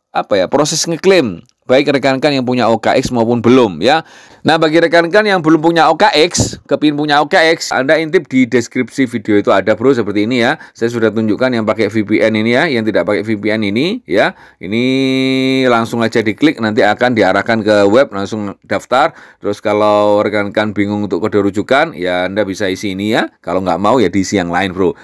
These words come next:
Gampangnya gitu, bro ya. Ini bagi yang pingin punya aplikasi O K X-nya ya. Yang tidak pingin punya O K X, hanya sekedar, eh, apa ya, eh, seliweran aja, hanya untuk ngeklaim aja, eh, biar nggak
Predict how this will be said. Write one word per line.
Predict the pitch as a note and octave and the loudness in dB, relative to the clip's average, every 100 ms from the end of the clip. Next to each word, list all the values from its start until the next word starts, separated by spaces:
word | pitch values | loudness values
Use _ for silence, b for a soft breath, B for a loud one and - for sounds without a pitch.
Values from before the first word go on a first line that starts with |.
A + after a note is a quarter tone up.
| - | -6
Gampangnya | G2 E2+ F#2+ G2+ | -4 -2 -2 -2
gitu, | F#2+ F#2+ G2 | 0 0 4
bro | A2+ E2+ | 4 4
ya. | A#2+ B2 b b - | 2 -2 b b -10
Ini | B2 D#3 | -4 0
bagi | A2+ G#2+ C#3 - - | 0 0 0 -2 0
yang | C3+ C#3+ C#3 | 2 2 0
pingin | B2+ C3+ C#3 | -2 -2 -2
punya | A#2+ B2+ C#3+ | -2 0 -2
aplikasi | A2+ A#2+ G2+ G#2 | -2 -2 -2 0
O | F#2 | 0
K | F#2+ F#2+ | 0 -2
X-nya | - B2+ G#2 D2 | -2 0 0 0
ya. | C#3 D3+ B B - | -2 -2 B B -4
Yang | E3 G#3+ A3 A3 | 0 0 -2 0
tidak | F3+ D#3 | 2 2
pingin | F#3+ G#3 | -2 -2
punya | G3 G3 F#3 | 0 2 2
O | |
K | F#3 G3+ | 2 2
X, | G3 | 2
hanya | E3 F3 | 0 0
sekedar, | D#3+ E3 D#3+ D3+ D3+ | -2 0 4 4 2
eh, | D3 D#3 D#3 D3+ | 0 0 2 0
apa | F#3 C3 | 0 0
ya, | A2+ A2+ C3 | -2 -2 -6
eh, | - C3 | -6 -4
seliweran | - D3+ D3+ D3+ D#3+ | 0 2 2 2 0
aja, | F3 D3 C#3+ D3 | 0 2 2 2
hanya | B2+ B2+ | 0 -2
untuk | A#2 C#3+ | -4 -4
ngeklaim | D3+ D3 D#3 | -2 0 2
aja, | C#3 C3+ C#3 B B - | 2 2 0 B B -4
eh, | G#2 A2 A2+ A2+ | 0 2 2 2
biar | A#2+ A#2+ | 2 2
nggak | A2+ | 2